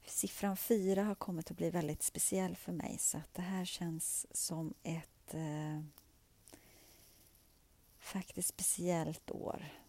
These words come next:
då det heter tjugo tjugofyra. Och då blir ju det två plus två är fyra.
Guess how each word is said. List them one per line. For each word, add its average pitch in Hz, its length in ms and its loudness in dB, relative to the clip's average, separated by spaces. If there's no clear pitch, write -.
då 147 380 -2
det 156 100 -6
heter - 800 -8
tjugo - 1000 -8
tjugofyra. 202 920 -2
Och 165 60 -12
då 160 80 -4
blir 156 220 0
ju 151 100 0
det 139 360 -2
två - 300 -10
plus - 280 -6
två - 260 -4
är 165 80 -4
fyra. 180 540 -2